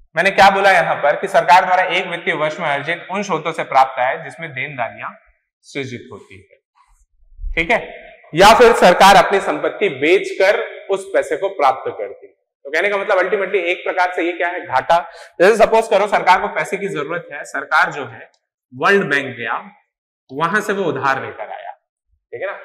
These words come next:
World बैंक के पास में गया, वहां से वो सौ करोड़ रुपया उधार लेकर आया क्योंकि उसको रेल,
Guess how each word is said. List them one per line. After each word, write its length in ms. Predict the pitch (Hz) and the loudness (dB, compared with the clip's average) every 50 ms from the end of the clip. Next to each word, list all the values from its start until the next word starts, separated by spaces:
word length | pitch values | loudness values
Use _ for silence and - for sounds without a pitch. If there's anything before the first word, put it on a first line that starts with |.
| - - _ _ _ - | -20 -20 _ _ _ -12
World 380 | 131 127 160 196 220 226 196 180 | -4 2 4 4 4 4 2 0
बैंक 300 | 165 151 156 165 165 - | 0 0 0 0 -2 -6
के 280 | - - - - - | -10 -16 -12 -6 -6
पास 320 | 131 - 147 143 143 - - | -2 0 2 0 0 0 -6
में 100 | 131 120 | -6 -2
गया, 140 | 147 165 180 | 0 0 0
वहां 240 | 165 135 131 156 | 0 -2 -6 -6
से 120 | 147 - 135 | -8 -8 -8
वो 260 | 123 143 190 220 233 - | -6 -4 -6 -6 -6 -10
सौ 540 | - - 175 165 175 226 254 - - - - - - - - - - _ _ _ _ _ - | -6 0 2 4 4 4 4 2 -2 -8 -10 -12 -14 -14 -18 -20 -20 _ _ _ _ _ -8
करोड़ 220 | 160 160 160 165 160 | -6 -4 -2 -2 -2
रुपया 260 | 156 139 165 165 170 | -4 -4 -2 0 0
उधार 440 | 175 165 147 131 135 139 147 156 151 | 0 -2 -4 -4 0 2 2 2 2
लेकर 260 | 139 131 - 131 120 | -2 -4 -4 -2 -2
आया 240 | 113 113 113 131 175 | 0 -2 0 -2 -4
क्योंकि 380 | 220 - - - 147 143 - | -4 -6 -10 -10 -10 -6 -4
उसको 300 | 151 143 139 - - 185 | -4 -4 -4 -4 -2 -2
रेल, 320 | 165 139 139 147 156 165 | 0 0 0 0 0 -2